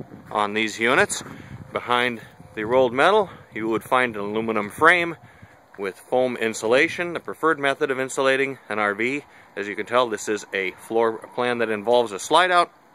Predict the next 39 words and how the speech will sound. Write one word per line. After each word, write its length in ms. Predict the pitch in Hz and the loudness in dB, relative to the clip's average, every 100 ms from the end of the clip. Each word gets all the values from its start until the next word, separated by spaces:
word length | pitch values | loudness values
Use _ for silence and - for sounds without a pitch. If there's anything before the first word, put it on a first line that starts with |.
| - - - - - - | -20 -20 -20 -20 -20 -4
twin 400 | - 214 139 107 - - - - - | 4 4 4 -2 -12 -20 -20 -6 4
thirty 280 | 185 220 185 | 6 6 2
pound 480 | 135 113 101 101 - - - | 0 0 0 -4 -12 -14 -2
L 160 | 104 107 | 0 0
P 180 | - 98 | -2 -8
tanks, 340 | 113 110 104 | -4 -4 0
not 220 | 110 170 | 0 0
twenties, 380 | 196 165 113 117 | 0 0 0 -4
but 160 | 107 - | -6 -4
twin 260 | 120 113 | -2 0
thirty 260 | 113 190 185 | 2 0 0
pound 240 | 127 117 | -2 0
L 140 | 107 107 | 0 -2
P 140 | 110 | -6
tanks 340 | 107 113 110 113 | -4 -4 -4 -8
in 80 | |
the 80 | 104 | -6
deluxe 340 | 95 101 104 - | 0 0 0 -4
molded 420 | 104 104 98 - - - | -4 -4 -6 -8 -20 -2
cover, 380 | 135 139 143 - - - | 0 2 0 -4 -16 -10
deep 160 | 117 - | -10 -2
cycle 300 | 110 107 98 | -2 0 0
R 160 | 104 | 0
V 140 | 104 101 | -2 0
battery 580 | 110 127 123 127 127 - - - - - - | 2 4 4 2 -2 -6 -20 -20 -20 -10 -6
in 260 | 117 117 - | -4 -6 -8
the 80 | 98 | -6
deluxe 320 | 98 101 101 | 0 0 0
battery 340 | - 107 104 98 | -2 0 0 2
box, 420 | 131 135 131 - | 2 2 2 -2
mounted 360 | 117 123 120 107 | 0 0 0 -4
right 160 | 107 104 | -4 -2
on 100 | 104 | -2
the 80 | 101 | -2
A-frame 440 | 104 120 131 127 | -4 -2 0 0
on 100 | 113 | 0
the 80 | 104 | -2
front 320 | - 135 131 | -2 -2 0
there. 200 | 131 131 | 2 2